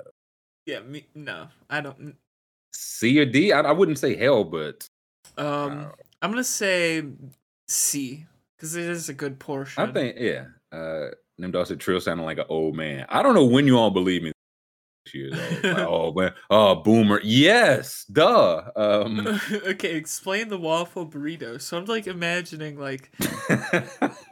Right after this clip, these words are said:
Speaker 2: like, you, you break up the waffle and you put it into the burrito, and then you
Speaker 1: Okay.
Speaker 2: you can have, like, toppings inside, like powdered sugar. You could have, like, ooh, you could have maybe, like,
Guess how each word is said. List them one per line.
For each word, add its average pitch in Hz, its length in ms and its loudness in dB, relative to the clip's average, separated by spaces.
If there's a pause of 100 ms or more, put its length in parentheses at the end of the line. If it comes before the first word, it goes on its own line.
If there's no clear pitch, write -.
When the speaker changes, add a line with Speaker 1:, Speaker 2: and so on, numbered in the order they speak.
(280)
Speaker 2:
like, 175 180 -2
you, 180 160 -8
you 170 180 -8
break 180 540 2
up 247 180 -2
the 202 160 -4
waffle 180 880 0
and 156 220 -8
you 151 60 -8
put 175 260 -6
it 185 160 -2
into 196 100 -12
the 185 140 -8
burrito, 139 800 -8
and 156 140 -4
then 147 160 -6
you 151 240 -10
Speaker 1:
Okay. 107 320 -10 (160)
Speaker 2:
you 160 80 -12
can 180 120 -6
have, 180 100 -4
like, 165 180 -6
toppings 175 600 -8
inside, 123 380 -12
like 120 220 -12
powdered 160 440 -8
sugar. 151 640 -10 (500)
You 156 60 -10
could 165 140 -6
have, 147 120 -2
like, 143 200 -6 (500)
ooh, 156 160 -4
you 131 140 -10
could 156 140 -12
have 147 260 -6
maybe, 147 220 -8
like, 131 320 -12